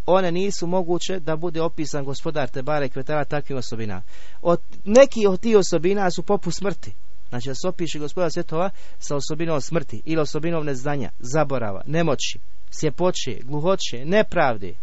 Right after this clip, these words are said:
gladi, plača, tuge, jela i pića i mnogi drugi osobine. Znači, te osobine ne priliče Gospodaru svjetova. I mnoštvo je ajeta, hadisa koji ukazuju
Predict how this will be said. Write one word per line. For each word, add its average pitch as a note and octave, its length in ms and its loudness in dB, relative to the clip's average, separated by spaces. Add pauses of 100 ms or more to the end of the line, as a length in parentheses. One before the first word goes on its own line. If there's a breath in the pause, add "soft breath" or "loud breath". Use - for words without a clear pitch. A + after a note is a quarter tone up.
gladi, D#3+ 480 4
plača, - 440 0 (200)
tuge, F3+ 460 0 (640 soft breath)
jela F3+ 280 2
i C#3+ 40 2
pića F3+ 400 0
i D#3+ 60 0
mnogi F3+ 260 0
drugi F3 260 0
osobine. C#3+ 440 -2
Znači, D3+ 300 -2
te G#3+ 140 0
osobine E3+ 480 0 (400 loud breath)
ne C#3 140 0
priliče E3+ 720 0
Gospodaru C#3+ 640 0
svjetova. A2+ 540 -2
I A#2 40 -2
mnoštvo E3 480 0
je B2+ 120 -2
ajeta, D#3+ 580 0
hadisa C#3 520 -2
koji C3 200 -2
ukazuju E3 560 0